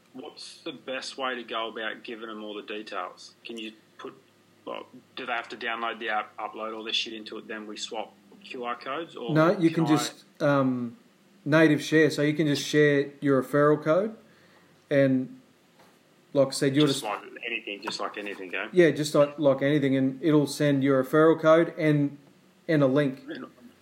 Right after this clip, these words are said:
Speaker 1: and all your, and all your stuff.
Speaker 2: Yeah, and a link.
Speaker 1: Then they'll have
Speaker 2: And
Speaker 1: to
Speaker 2: just
Speaker 1: then
Speaker 2: go
Speaker 1: download, obviously download the app.
Speaker 2: Yeah, then they download the app and, and do all that. Um, once they put your referral code in, well then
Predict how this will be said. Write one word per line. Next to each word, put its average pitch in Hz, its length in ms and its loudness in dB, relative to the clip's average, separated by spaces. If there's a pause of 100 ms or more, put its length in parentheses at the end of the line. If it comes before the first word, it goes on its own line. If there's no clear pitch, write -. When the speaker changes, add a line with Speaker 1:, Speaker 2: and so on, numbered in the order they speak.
(260)
Speaker 1:
and 107 100 -10
all 104 100 -10
your, 104 140 -8
and 104 120 -8
all 101 140 -8
your 98 80 -10
stuff. - 540 -6 (100)
Speaker 2:
Yeah, 135 240 0 (400)
and 143 120 0
a - 20 2
link. 147 240 2
Speaker 1:
Then 151 80 -6
they'll 143 140 -4
have 135 100 -4
Speaker 2:
And 143 60 -2
Speaker 1:
to 131 80 0
Speaker 2:
just 131 140 -6
Speaker 1:
then - 80 -8
Speaker 2:
go 123 60 -8
Speaker 1:
download, 107 360 -4
obviously 104 340 -12
download 92 440 -14
the 92 120 -10
app. 180 60 2
Speaker 2:
Yeah, 156 160 8
then 165 140 2
they 147 140 4
download 139 440 2
the 131 120 2
app 131 200 0
and, 131 320 -4
and 131 140 -2
do 131 180 2
all 127 100 0
that. 139 420 0 (460)
Um, 131 380 -2
once 160 180 2
they 151 80 4
put 151 240 0
your 139 180 2
referral 175 340 6
code 135 220 2
in, 139 140 2
well 139 100 0
then 135 320 2